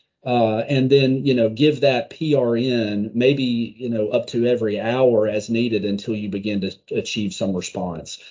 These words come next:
It's, it's, it's hard to do that in these acute scenarios where people want kind of an immediate, uh, response. And that's where I think all of the non-pharmaceutical things come into play.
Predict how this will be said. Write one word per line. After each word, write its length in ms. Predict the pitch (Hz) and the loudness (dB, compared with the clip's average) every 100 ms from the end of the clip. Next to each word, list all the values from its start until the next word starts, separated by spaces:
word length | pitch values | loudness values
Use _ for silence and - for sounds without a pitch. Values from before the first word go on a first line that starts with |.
| - _ - | -20 _ 2
It's, 320 | 143 139 - | 2 2 2
it's, 320 | 135 - - 139 | 2 2 -2 0
it's 160 | 127 | 0
hard 320 | - 180 175 | 2 8 8
to 80 | 143 | 8
do 240 | 120 143 139 | 2 0 2
that 260 | 120 113 | 2 2
in 100 | 110 | 0
these 220 | 113 104 | -4 -6
acute 380 | 107 - 127 120 | -12 -10 -8 -8
scenarios 840 | - 123 110 113 117 107 101 101 104 | -8 -8 -6 -4 -2 -2 -2 -4 -4
where 120 | 104 | -6
people 400 | - 127 110 101 | -4 -4 -2 0
want 320 | 107 107 - | 0 0 -4
kind 240 | - 113 | -8 -6
of 100 | 101 | -4
an 80 | 98 | -4
immediate, 840 | 92 98 107 110 104 95 90 - - _ _ _ _ _ | -2 -2 0 -2 -2 -2 -2 -6 -12 _ _ _ _ _
uh, 260 | 117 101 101 | -4 -2 0
response. 580 | 104 - 123 113 107 | -2 0 0 0 2
And 100 | 120 | 4
that's 300 | 131 214 - | 4 4 0
where 500 | 147 139 135 127 120 | 0 4 6 6 2
I 80 | 123 | 0
think 280 | 123 147 143 | -2 -2 0
all 240 | 127 135 135 | 4 4 4
of 100 | 107 | 0
the 120 | 110 | -4
non-pharmaceutical 1300 | 110 113 117 113 113 107 104 - 113 107 - 101 | -4 -2 -4 -2 -2 -2 -6 -4 -2 -2 -4 -4
things 340 | 101 107 98 101 | -4 -4 -4 -4
come 200 | - 95 | -6 -6
into 120 | 90 | -6
play. 600 | - - 123 101 95 92 | -2 2 4 4 2 -2